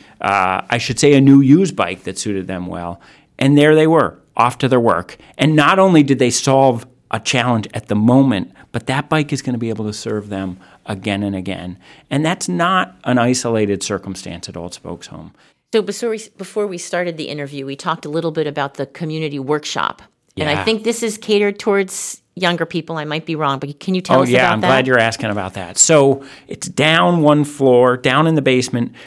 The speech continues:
Speaker 1: There are seven work stands there for working on bikes, fully equipped with tools. And we use that space for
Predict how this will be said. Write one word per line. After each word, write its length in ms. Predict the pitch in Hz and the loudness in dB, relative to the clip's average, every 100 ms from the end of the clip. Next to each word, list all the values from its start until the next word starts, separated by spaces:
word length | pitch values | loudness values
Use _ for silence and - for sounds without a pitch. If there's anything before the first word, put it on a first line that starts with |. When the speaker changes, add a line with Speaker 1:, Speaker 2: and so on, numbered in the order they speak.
| - | -8
Speaker 1:
There 240 | - 127 - | 2 2 2
are 160 | 107 104 | -2 -2
seven 720 | - - - 170 180 170 139 | -4 -2 2 2 2 0 0
work 260 | 123 127 | 0 -2
stands 520 | - - 107 95 95 98 | -4 -4 -2 -2 -4 -2
there 420 | 95 87 87 92 - - | -2 -2 -4 -8 -14 -20
for 180 | - 120 | -2 0
working 360 | 113 123 117 120 | 4 2 2 2
on 180 | 117 | 2
bikes, 380 | 104 104 107 - - - | 2 0 -2 -6 -12 -20
fully 720 | - - - 170 180 185 185 | -16 -14 2 6 8 6 4
equipped 640 | 175 - - 135 123 - | -4 -8 0 0 0 -10
with 160 | 117 - | -10 -8
tools. 580 | - 120 104 95 98 - - _ | -2 0 0 -2 -4 -8 -20 _
And 220 | 117 120 120 | -2 0 2
we 100 | 165 | 2
use 300 | 180 151 143 | 2 2 0
that 240 | 123 117 | -6 -6
space 340 | - 107 98 | -8 -6 -6
for 240 | - - | -10 -14